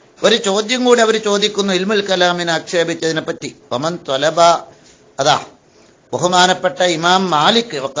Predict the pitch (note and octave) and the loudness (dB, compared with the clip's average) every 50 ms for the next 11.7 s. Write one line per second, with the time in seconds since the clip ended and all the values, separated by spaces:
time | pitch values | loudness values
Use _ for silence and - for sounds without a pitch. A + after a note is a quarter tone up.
0 | D3 D3 - C3+ D3 E3+ G3 G3 E3+ D3 D3 F3+ G#3+ A3+ A3 G#3+ - - F#3+ F3 | -6 0 2 4 4 4 4 4 2 2 2 2 2 2 2 0 0 0 0 0
1 | F3+ - E3 E3+ E3 E3+ F3 F3+ E3+ F3 F#3 F3+ F3+ E3+ E3 E3 E3+ E3 D3 C#3+ | 0 -2 -2 -4 -2 -2 -2 -2 0 -2 -4 -4 -4 -4 -2 -2 -2 -2 -2 -2
2 | D3+ E3 E3 F3 E3+ E3 D#3 D3 D3 D#3 E3 E3 D#3 E3 E3 E3 E3+ D#3 - - | -2 0 2 2 2 2 2 0 2 2 2 2 4 4 4 4 4 2 -2 -6
3 | - C3+ C#3+ D#3 E3+ E3 D#3+ D#3+ E3 D#3+ D#3 D#3 E3 D#3+ D3+ D3+ E3+ F#3+ G3+ G3+ | -4 -2 -2 0 0 2 0 0 0 -2 -8 -10 -4 -2 0 2 2 2 0 -2
4 | - D3+ E3 E3 E3 E3 E3+ E3 - - E3+ C#3+ - - C#3+ D#3+ F#3 G#3+ A#3 A#3 | -4 -8 -4 -2 -2 -2 -2 -4 -4 -4 -4 -4 -4 -6 -2 0 0 0 0 0
5 | G3+ F#3+ F3+ F#3+ G3 F3+ A3 A3+ - - A3+ A#3 G#3+ F#3 - G#3 G#3+ G#3 G3+ F3+ | 0 0 0 0 -2 -2 -4 -4 0 2 2 2 2 0 -2 -6 -6 -6 -4 -4
6 | E3 D#3 C#3 C3+ C3 C3 C3 C3 B2+ C3+ C#3 C3 C3+ C3 - _ - - _ _ | -2 0 0 0 0 -2 -6 -6 -6 -6 -6 -8 -8 -12 -18 _ -20 -20 _ _
7 | _ _ _ _ _ _ _ _ _ _ _ _ - D3 E3 G3 A#3+ B3 A#3+ A#3+ | _ _ _ _ _ _ _ _ _ _ _ _ -4 -4 -2 0 0 0 2 0
8 | A#3 A#3 A#3 A#3 A#3 A#3 A3+ G#3 F#3+ G3 G3 - A#3+ A3+ A3+ A3 G#3+ A3 G#3+ G3+ | 2 4 4 4 4 4 2 2 2 0 -2 -2 -4 -2 -2 -2 -4 -4 -2 0
9 | G3 G3 G3 G3 F#3+ F3 D#3 D3+ D#3+ F#3 G#3+ B3 A#3+ - B3+ A#3 A3 G#3+ G3+ G3 | 0 0 0 0 -2 -2 -2 -2 -2 0 -2 -2 0 0 0 2 2 2 2 2
10 | G3 G3 F#3+ F#3+ F#3+ F#3+ F#3 F#3 F#3 F#3 F3+ F#3 F#3 F#3 F#3 F3+ F3 F3 F3+ E3+ | 2 2 2 2 0 -2 -2 -2 -4 -4 -4 -4 -4 -4 -2 -2 -2 -4 -6 -8
11 | D3 F3 F3+ E3+ E3+ E3+ F3 F#3 G3 F#3 C3+ - - | -8 -8 -4 -4 -2 -2 0 0 2 0 0 -2 -6